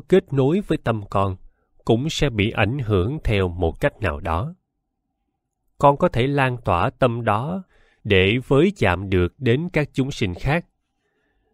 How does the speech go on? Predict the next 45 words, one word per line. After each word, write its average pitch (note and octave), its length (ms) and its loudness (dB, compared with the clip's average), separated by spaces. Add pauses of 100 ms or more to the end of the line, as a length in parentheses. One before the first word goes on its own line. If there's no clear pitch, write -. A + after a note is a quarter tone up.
(280)
Bởi D3+ 240 6
vì A2+ 360 0
tâm D3+ 260 2
chạm G2+ 340 -2
được F#2+ 260 2
đến C3+ 220 0
một G#2 280 -2
số C#3+ 200 -2
chúng C#3+ 220 -2
sinh, A2 300 -2 (420)
thì B2 200 0
nó B2+ 340 2 (100)
cũng A#2 300 -2
có E3 160 2
thể G#2 180 0 (100)
với E3+ 300 2
chạm E2 320 -2 (120)
tới A#2+ 360 0
tất F3 240 0
cả E2+ 200 -2
chúng A#2 220 -4
sinh. F2 260 -4 (960)
Rồi A2+ 400 6
con C#3+ 240 2
sẽ C3+ 220 0
thực A2 220 0
sự F#2+ 340 0
hiểu A2+ 240 0
được F#2+ 280 0 (140)
việc G2 220 -2
hồi F#2 320 0
hướng A#2 320 0
công B2 240 0
đức G#3 140 0 (100)
hành E2+ 280 -2
thiện F2+ 200 -4
của B2+ 120 -6
mình, F#2 260 -2 (640)
thực C3+ 180 2
sự A2+ 160 0
có - 160 -2
thể A2+ 200 -2
được G2 340 -2
tất G3+ 220 0
cả F#2 200 0